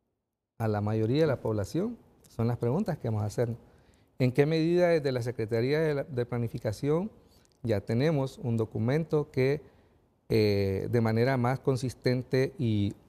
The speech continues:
como acaba de decir Lester, ya conociendo el gobierno,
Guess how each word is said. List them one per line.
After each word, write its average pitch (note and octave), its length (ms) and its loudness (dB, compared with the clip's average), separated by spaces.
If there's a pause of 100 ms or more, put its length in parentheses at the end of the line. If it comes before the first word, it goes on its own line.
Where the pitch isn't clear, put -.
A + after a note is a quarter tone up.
(420)
como G2 220 2
acaba A#2 300 4
de B2 80 2
decir A#2+ 180 -2
Lester, B2+ 380 -2 (120)
ya G#2 160 -2
conociendo B2 460 -2
el B2+ 80 -4
gobierno, C3 440 0